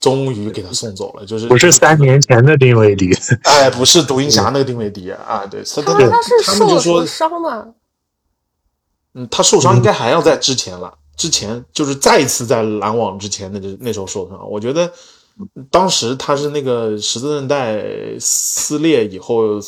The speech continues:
Speaker 1: 恢复的嘛，就是在，在那个三巨头，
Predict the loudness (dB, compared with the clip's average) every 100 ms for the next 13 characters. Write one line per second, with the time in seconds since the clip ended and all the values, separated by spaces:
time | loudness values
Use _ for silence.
0 | -16 _ _ _ _ _ 0 0 0 -2
1 | -4 -10 -16 _ _ _ -8 -4 -2 -2
2 | -2 -2 -2 -2 -4 -4 -4 -6 -12 _
3 | _ _ 0 2 2 -2 -2 -4 -6